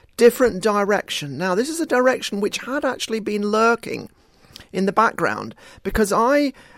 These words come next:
uh, I mentioned in my book a conference I went to in nineteen seventy-five at Easter, in which, um, this whole issue was being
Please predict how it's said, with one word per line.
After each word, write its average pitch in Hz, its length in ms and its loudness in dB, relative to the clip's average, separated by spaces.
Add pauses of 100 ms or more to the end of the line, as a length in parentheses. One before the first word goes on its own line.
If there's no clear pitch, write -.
uh, 185 240 -2
I 202 60 2
mentioned 269 340 2
in 226 80 2
my 214 220 -2
book 202 340 4
a 170 100 -2
conference 233 520 -2
I 175 100 -4
went 180 280 -4
to 185 180 -2
in 185 200 -2
nineteen 220 680 -4
seventy-five 214 1120 -2
at 170 120 -4
Easter, 180 460 -4 (600)
in 226 240 4
which, - 540 4
um, 214 560 2
this - 560 2 (180)
whole 208 280 4
issue 190 260 0
was 170 100 -2
being 175 360 -2